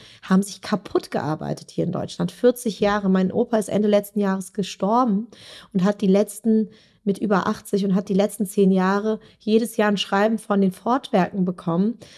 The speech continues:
die ihm gratuliert haben, so ungefähr, dass er noch lebt. Ich übertreibe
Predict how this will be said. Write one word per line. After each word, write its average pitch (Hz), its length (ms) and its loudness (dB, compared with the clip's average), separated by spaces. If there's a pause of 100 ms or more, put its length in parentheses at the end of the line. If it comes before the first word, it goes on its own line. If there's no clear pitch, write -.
(240)
die - 60 -4
ihm 202 140 2
gratuliert 196 640 0
haben, 185 240 2
so 185 140 2
ungefähr, 190 340 0
dass 190 180 2
er 190 100 4
noch 175 200 2
lebt. 202 340 2
Ich - 120 -10
übertreibe 208 500 4